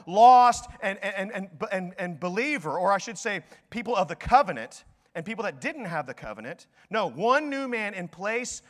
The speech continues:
of the two. So therefore, making peace. And he might reconcile us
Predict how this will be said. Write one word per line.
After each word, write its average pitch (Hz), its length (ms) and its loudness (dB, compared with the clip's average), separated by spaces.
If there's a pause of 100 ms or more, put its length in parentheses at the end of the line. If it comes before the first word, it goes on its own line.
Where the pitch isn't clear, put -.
(160)
of 196 220 0
the 208 100 -8
two. 247 540 -8 (180)
So 208 460 -2
therefore, 160 680 -4 (140)
making 180 720 -10 (380)
peace. - 680 -12 (1000)
And 208 120 -4
he 285 80 -2
might 247 200 2
reconcile 208 1000 2
us 190 240 2